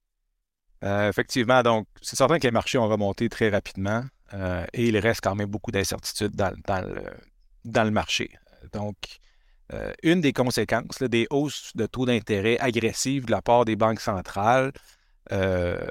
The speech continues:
en deux mille vingt-deux est que le taux de rendement offert maintenant par les obligations, euh, a augmenté beaucoup. Donc, l'an dernier,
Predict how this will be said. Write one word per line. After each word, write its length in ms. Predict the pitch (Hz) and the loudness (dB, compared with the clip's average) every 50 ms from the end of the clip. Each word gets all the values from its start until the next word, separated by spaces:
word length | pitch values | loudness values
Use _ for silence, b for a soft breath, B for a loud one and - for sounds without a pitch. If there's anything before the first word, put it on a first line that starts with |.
| - | -6
en 160 | - 113 104 98 | -4 -2 -2 0
deux 120 | 104 110 | 2 2
mille 160 | 113 113 107 | 2 2 2
vingt-deux 300 | 98 104 98 95 135 156 - | 0 0 0 0 -2 0 2
est 140 | 160 151 | 0 0
que 100 | - 143 | 2 2
le 160 | 135 135 117 98 | 4 4 4 2
taux 220 | - - 180 202 | 2 0 -2 0
de 80 | 156 123 | 2 4
rendement 380 | 123 117 113 113 120 135 143 - | 4 4 4 4 2 2 0 0
offert 520 | - 110 101 - - 117 117 135 135 117 - | -2 -2 -2 0 2 2 4 4 4 2 2
maintenant 460 | 107 113 117 - 113 107 110 123 127 - | 2 0 0 0 0 -2 0 -2 -2 0
par 140 | - 131 127 | 2 2 4
les 160 | 131 123 117 | 4 2 -2
obligations, 640 | 113 110 104 113 104 95 87 - 123 127 135 131 - - 117 | -4 -2 0 0 0 0 0 -2 -2 -2 -2 -4 -6 -8 -8
euh, 200 | 107 101 98 - - | -6 -6 -6 -8 -4
a 180 | - 113 110 113 | 0 4 4 4
augmenté 380 | 110 104 110 101 95 - 110 | 4 4 2 2 2 0 -2
beaucoup. 220 | 98 92 - _ _ _ - - | -6 -8 -10 _ _ _ -8 -4
Donc, 200 | 117 101 95 - | -4 -2 2 2
l'an 140 | 139 139 | 4 4
dernier, 520 | 139 135 120 117 113 110 113 127 143 151 | 6 4 4 2 2 0 0 -2 -2 -4